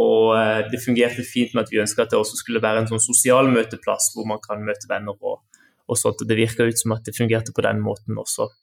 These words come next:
Eh, så hadde vi Stefan Gustavsson på tirsdag, og han var knallbra. Så, eh, alt i alt så synes jeg det var en, en virkelig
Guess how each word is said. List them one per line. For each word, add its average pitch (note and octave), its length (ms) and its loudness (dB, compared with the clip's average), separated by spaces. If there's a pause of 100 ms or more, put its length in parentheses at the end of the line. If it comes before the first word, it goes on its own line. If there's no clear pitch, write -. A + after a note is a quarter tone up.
(180)
Eh, G#2 380 -2 (240)
så C#3 140 0
hadde C#3+ 120 4
vi D3 80 6
Stefan D3 460 4 (220)
Gustavsson B2+ 500 2 (220)
på B2+ 100 -8
tirsdag, B2 500 2
og A2 140 0
han A2+ 160 -2
var A2 100 0
knallbra. A2+ 460 -2 (600)
Så, - 240 0 (160)
eh, A2 240 4
alt - 180 -2
i A#2+ 60 6
alt C#3 200 2
så - 160 -6
synes - 240 -6
jeg A#2+ 120 0
det A#2 80 2
var A2+ 200 2
en, A2 200 0
en A#2 160 -2
virkelig B2 380 0